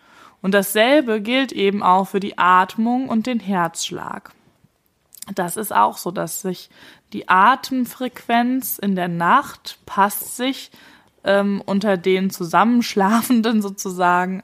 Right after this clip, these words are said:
an. Also das kommt einfach daher, dass wir ja schon immer, ja, Herdentiere waren, schon immer in Gruppen unterwegs waren.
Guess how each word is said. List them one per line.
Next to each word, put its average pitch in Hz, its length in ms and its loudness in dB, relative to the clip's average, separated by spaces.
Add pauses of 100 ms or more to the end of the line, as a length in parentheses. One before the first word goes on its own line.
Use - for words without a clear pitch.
an. 156 380 0 (680)
Also 175 480 2
das 175 300 -4
kommt 190 340 -2
einfach 185 320 -2
daher, 190 320 2
dass 185 220 -6
wir 185 80 -2
ja 180 100 -2
schon 190 220 -8
immer, 180 680 2 (160)
ja, 196 220 0
Herdentiere 180 840 0
waren, 151 260 0
schon 185 140 -10
immer 180 240 -4
in 170 140 -4
Gruppen 226 360 -6
unterwegs 156 600 -6
waren. 180 300 0